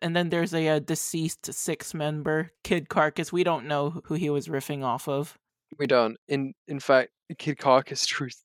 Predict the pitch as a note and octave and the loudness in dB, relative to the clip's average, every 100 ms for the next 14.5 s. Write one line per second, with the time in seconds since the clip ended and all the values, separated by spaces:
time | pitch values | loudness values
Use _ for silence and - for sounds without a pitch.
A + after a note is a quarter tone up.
0 | - - D3 - - - - B2+ B2 - | -8 -2 -2 -4 -6 -8 -2 2 2 0
1 | - B2+ - A#2 A#2 A#2 - - A#2 A#2 | -8 -6 -2 -2 -2 -6 -10 -8 -6 -2
2 | A2+ A#2 - - B2+ - - - - - | -2 -2 -2 -4 -2 -4 -4 -8 -10 -4
3 | D3+ D3 D#3 - - - - - - - | 0 2 0 -4 -6 -6 -6 -8 -10 -12
4 | - - B2 - _ _ - A#3+ A3+ A3+ | -16 -14 -14 -14 _ _ 2 4 4 2
5 | G#3+ A3+ A3+ A3 - G#3 G#3 G3 - F#3 | 2 0 -2 -4 0 0 2 -4 -2 2
6 | F#3+ F3+ G3 F3+ F3+ - F#3+ F3+ E3+ E3 | 2 0 0 0 0 -2 -6 -4 -4 0
7 | E3+ E3+ E3+ E3 - D#3+ F#3+ - - E3+ | 0 2 0 0 -2 -4 -4 -10 -8 -8
8 | - F3+ F3+ E3 D3 G3 - _ _ - | 0 2 4 2 -2 -4 -8 _ _ -8
9 | D3 A#2 - _ - - A2 A2+ _ _ | -4 -4 -6 _ -8 -2 -2 -2 _ _
10 | C3 B2 A2 B2 A2+ A#2 - _ - - | 0 0 0 -2 -2 -4 -12 _ -20 -20
11 | - - _ A2+ A2+ G#2+ G#2+ G#2 G2+ A#2+ | -20 -20 _ -4 -2 -2 -2 -4 -10 -10
12 | B2 G#2 G#2+ A2+ - A#2 G#2+ G#2+ G#2+ - | -8 -6 -6 -8 -6 -6 -6 -6 -8 -12
13 | _ - B2 - _ _ _ _ _ _ | _ -6 -4 -6 _ _ _ _ _ _
14 | - B2+ B2 B2 A#2+ | 0 2 2 0 -4